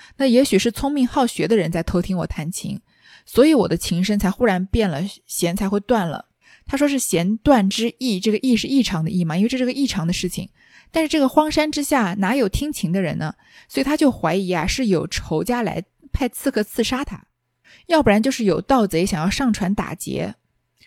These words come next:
这俞伯牙脑洞也是挺大的，琴弦断了一根，他要想出这么多东西来，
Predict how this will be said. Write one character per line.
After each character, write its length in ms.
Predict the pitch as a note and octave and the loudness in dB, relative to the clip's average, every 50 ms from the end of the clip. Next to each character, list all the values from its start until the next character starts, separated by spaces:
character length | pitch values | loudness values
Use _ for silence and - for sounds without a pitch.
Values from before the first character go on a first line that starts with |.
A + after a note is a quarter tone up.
| _ _ - | _ _ -4
这 80 | C#4 | 0
俞 140 | A#3+ G#3 G#3+ | 0 2 4
伯 160 | G#3+ B3 B3 | 6 6 6
牙 180 | A#3 G3 G3 G#3+ | 6 6 4 4
脑 200 | G#3 F#3+ D#3+ E3+ | 4 4 2 2
洞 200 | F#3 A#3 A3+ G3 | 4 4 4 4
也 80 | - | 2
是 80 | D#3 E3+ | 0 -4
挺 220 | - - - - | -4 -4 -6 -4
大 180 | - G#3 F#3 F3 | -2 -2 -2 0
的， 140 | D#3 C3+ G3 - - _ _ | -2 -2 -4 -8 -12 _ _
琴 280 | - - F#3+ G3 A#3 B3 | -4 0 2 2 2 2
弦 240 | - - E3+ F3+ G3+ | 2 0 0 2 2
断 220 | - C4 A#3+ G#3 | 4 4 4 4
了 80 | F3+ E3+ | 2 0
一 100 | E3+ F3 | -2 -2
根， 260 | - F#3 F3+ F#3 G3 | -2 0 0 0 0
他 140 | - - G3+ | 0 0 2
要 80 | G3+ G#3 | 2 2
想 240 | - - - - | 0 0 -2 -2
出 120 | F3 G3+ G#3 | 0 -2 -2
这 100 | - C#4 | 0 0
么 80 | A3 | 0
多 140 | E3+ E3+ D#3 | 2 0 0
东 160 | D#3 D3+ E3 | 0 -2 -2
西 80 | F#3 - | -4 -4
来， 240 | - - - - | -6 -8 -10 -12